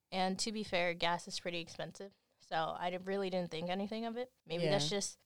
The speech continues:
Speaker 1: I'm really borderline child <laughs> still.
Speaker 2: I mean, but still, uh, I don't know. Naivety, yes, it,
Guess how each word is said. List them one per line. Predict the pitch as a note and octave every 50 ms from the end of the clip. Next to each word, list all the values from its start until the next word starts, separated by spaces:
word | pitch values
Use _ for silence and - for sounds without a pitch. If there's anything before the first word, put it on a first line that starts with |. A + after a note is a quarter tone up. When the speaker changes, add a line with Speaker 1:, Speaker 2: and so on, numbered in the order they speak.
| - - _ -
Speaker 1:
I'm | G3+ G#3 G3+ G3 F#3+ F#3 F3+ F3+
really | F#3 F#3+ G3 F#3 F3 F3+
borderline | F3 E3+ - F#3 E3+ E3 E3 E3 F3 E3+ E3 E3+ E3+ E3
child | F3 - - - - - - G3+ A3+ C#4 C4+
<laughs> | C4+
still. | - F#3 - - G#3 - - _
Speaker 2:
I | A#3+ C4+
mean, | C#4 C#4 C4+ B3+
but | B3 B3 A#3+ -
still, | - - - - G#3+ A3 G#3+ F#3+ E3+ D#3 -
uh, | - E3+ F3+ E3 D3+ C#3 G2 - - _ _ _ -
I | G3 G#3+
don't | A3 G3+ F3+
know. | E3 D#3 D#3 - - - -
Naivety, | G3 G3 G3 G3 G3+ G#3+ A3 A3 A#3 A#3 A#3 A3+ A3 G#3 - E3+
yes, | E3 F3+ F3 F3+ F3+ -
it, | - E3+ E3+ D#3+